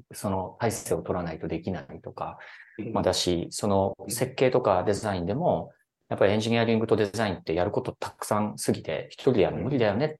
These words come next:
Speaker 1: ていう前提でみんなでチームワーク組んでるんだけど、
Speaker 2: うん。
Speaker 1: 本当にそういう状況が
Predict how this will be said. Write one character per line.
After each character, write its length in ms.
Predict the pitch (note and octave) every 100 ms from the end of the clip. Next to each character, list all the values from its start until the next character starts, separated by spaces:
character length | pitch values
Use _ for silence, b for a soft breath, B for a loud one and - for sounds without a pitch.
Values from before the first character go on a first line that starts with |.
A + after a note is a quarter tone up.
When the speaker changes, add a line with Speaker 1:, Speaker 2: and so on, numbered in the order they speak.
| _
Speaker 1:
て 100 | B2+
い 60 | G#2
う 60 | F#2+
前 120 | C#3+
提 200 | D3 E3
で 140 | D#3+ D3+
み 80 | B2
ん 100 | A2+
な 100 | A#2+
で 100 | G2
チ 140 | - G2+
ー 40 |
ム 40 |
ワ 80 | F#2
ー 40 | E2+
ク 40 | - -
組 120 | F#2
ん 40 |
で 60 | D#2+
る 120 | D#2+
ん 40 |
だ 100 | D#2
け 120 | D#2 E2
ど、 240 | E2+ - B B B B
Speaker 2:
う 60 |
ん。 200 | G#2 - -
Speaker 1:
本 160 | G3+
当 100 | G3+ G#3
に 80 |
そ 180 | G3+ G3+
う 60 | G3
い 60 | F#3+
う 40 |
状 140 | F3
況 380 | F3 F3+ F3 E3+
が 200 | E3 D#3+